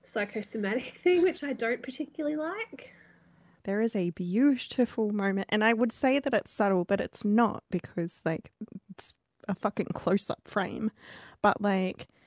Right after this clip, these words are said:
Speaker 2: where Simon trails his fingers along Daphne's spine,
Speaker 1: <laughs>
Speaker 2: it is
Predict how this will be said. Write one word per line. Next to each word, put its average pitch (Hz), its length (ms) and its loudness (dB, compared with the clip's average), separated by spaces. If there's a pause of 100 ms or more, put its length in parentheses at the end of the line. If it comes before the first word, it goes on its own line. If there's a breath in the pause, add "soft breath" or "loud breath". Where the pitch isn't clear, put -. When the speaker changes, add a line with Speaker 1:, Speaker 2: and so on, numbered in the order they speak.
(220 soft breath)
Speaker 2:
where 202 600 0 (180)
Simon 196 560 0
trails 180 560 0
his - 480 -4
fingers 175 680 -2
along 175 580 -4
Daphne's 170 480 -6
spine, 285 720 -4
Speaker 1:
<laughs> - 680 0
Speaker 2:
it 262 140 6
is 330 260 2